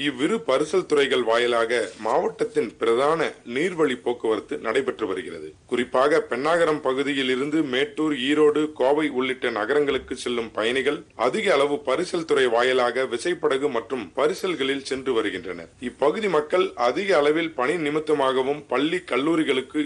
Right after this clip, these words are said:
இந்த நீர்வழி போக்குவரத்தை பெரிதும் நம்பியுள்ளனர். தற்போது கடந்த இரு மாத காலத்திற்கும் மேலாக கொரோனா பாதிப்பு காரணமாக போடப்பட்ட ஊரடங்கு மற்றும் நூத்தி நாற்பத்தி நான்கு தடை உத்தரவுகளை அடுத்து இந்த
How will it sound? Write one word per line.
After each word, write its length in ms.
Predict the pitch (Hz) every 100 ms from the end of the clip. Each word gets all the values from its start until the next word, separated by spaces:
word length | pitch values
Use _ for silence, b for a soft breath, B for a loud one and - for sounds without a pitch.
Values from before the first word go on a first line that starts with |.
| 135
இந்த 200 | 123 113 107
நீர்வழி 520 | 151 175 156 139 127 107 -
போக்குவரத்தை 540 | 147 151 147 123 120 131 - -
பெரிதும் 340 | 143 165 165 123
நம்பியுள்ளனர். 640 | 113 123 113 95 85 80 - -
தற்போது 400 | 151 151 196 180 151 147
கடந்த 300 | 151 151 131 123
இரு 140 | 175 160
மாத 240 | 151 180 185 156
காலத்திற்கும் 560 | 156 165 160 151 170 135
மேலாக 460 | 135 135 131 151 - - 143
கொரோனா 340 | 165 196 185 135 117
பாதிப்பு 380 | 143 165 160 -
காரணமாக 580 | 127 127 123 117 123 156 156
போடப்பட்ட 560 | 127 131 - 123 120 113 123
ஊரடங்கு 420 | 160 156 139 135 165 131
மற்றும் 320 | 120 143 135 95 131
நூத்தி 280 | 196 220 170 127
நாற்பத்தி 220 | 127 151 180 151 131
நான்கு 320 | 131 143 123 - -
தடை 200 | 117 151 113
உத்தரவுகளை 500 | - 147 135 120 117 104
அடுத்து 340 | 104 113 - 123 90 117
இந்த 180 | 135